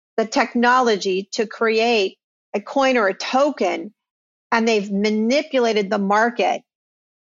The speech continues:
to get people excited about it. And when they got hype about it, they were able to create it at a price, get it all hyped up, get a bunch of people buying it, and then they would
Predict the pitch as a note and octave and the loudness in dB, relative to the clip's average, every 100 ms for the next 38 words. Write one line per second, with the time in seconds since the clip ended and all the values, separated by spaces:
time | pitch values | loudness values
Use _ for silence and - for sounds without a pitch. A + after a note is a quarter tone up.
0 | _ - C4 G3 A#3+ B3 B3 B3 A#3 G#3 | _ -4 -2 0 0 0 -2 -4 -4 -6
1 | - - B3 C#4 A#3 G3 G3+ F#3 F#3 G3 | -4 0 2 2 2 0 0 2 0 -4
2 | _ _ - B3+ G#3+ A3+ A3+ A3+ G#3 A3 | _ _ -8 -4 0 0 2 0 2 0
3 | G#3+ - - C#4+ D4 B3 A3 G3+ F#3+ G3 | 0 -2 0 0 0 0 2 2 2 0
4 | - _ _ _ _ _ A3+ A3+ A3+ - | -4 _ _ _ _ _ -2 0 2 2
5 | A3+ A3 A3+ G#3 A#3+ G#3+ G3 F#3 - _ | 2 2 -2 -2 -2 0 2 -2 -6 _
6 | _ - B3+ A#3+ A#3+ B3+ G#3+ G3 G3+ - | _ -2 0 2 2 2 2 0 -4 -2
7 | A#3+ A#3 E4 - - _ _ F#3 B3+ B3+ | 0 2 0 -4 -14 _ _ -2 0 2
8 | B3 A#3 A#3+ A#3+ A3+ A#3+ A3+ D4 - A#3+ | 2 2 2 0 0 2 2 0 0 0
9 | A#3+ A#3 - A3 A3 G#3 G#3+ A#3+ D#4 D#4+ | 0 -2 -2 0 0 2 2 2 0 -4
10 | _ - - G#3+ A3+ G#3+ A3 G#3+ G#3+ G#3 | _ -20 -6 -2 0 2 2 2 2 0
11 | G3+ | -2